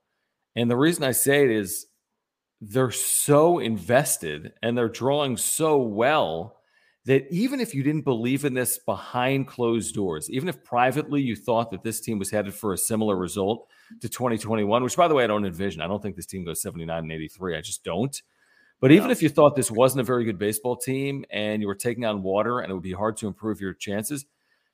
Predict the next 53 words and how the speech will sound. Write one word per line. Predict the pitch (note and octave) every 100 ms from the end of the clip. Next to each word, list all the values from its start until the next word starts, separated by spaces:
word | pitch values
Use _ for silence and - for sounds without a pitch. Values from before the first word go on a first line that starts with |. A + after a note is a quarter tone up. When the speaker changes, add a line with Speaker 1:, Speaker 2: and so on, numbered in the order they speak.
| _ -
Speaker 1:
you | B2+
have | C#3+ A#3+ -
to | D3+
at | C#3
least | C#3 - - - _ _ A#2
appear | - - G3+ G3+
as | D3 B2
if | A2+
you're | A2 G#2
adding | G#2+ G#2+ G2
to | - A2
this. | D#2 D2 - _ -
You | A#2
have | - A#3 C4 -
to. | D2+ C#2+
I | G#2+
just | A#2 C3
don't | D3+ F3
see | - D#3
how |
you | C3+ A#2+
invest | A2 A#2 -
two | C3
hundred | A2+ G#2+
thirty | B2 A#2
million | A2 G#2 G2
dollars | G2 F2 E2 E2+ - _ _
or | G#2+
trying | - C3
to | B2+
sell | B2+
forty | A2 C#3 C#3
thousand | C3+ A#2 G2+
tickets | G2 B2+ A2+
for | - G#2+
the |
next | G#2+ G#2
two | - A2
months | G#2+ F#2+
of | E2+
games | G2+ A2+ F2+
and | F2+
you | E2+
sell | - G#2+
off | F#2+ E2
pieces. | _ B2+ E3 - D2+
And, | A2
and | G2 C3
who | A2+ E3+
do | F3
you | D3
sell | - C#3+ C3 - -
off? | A2 D#3+ D2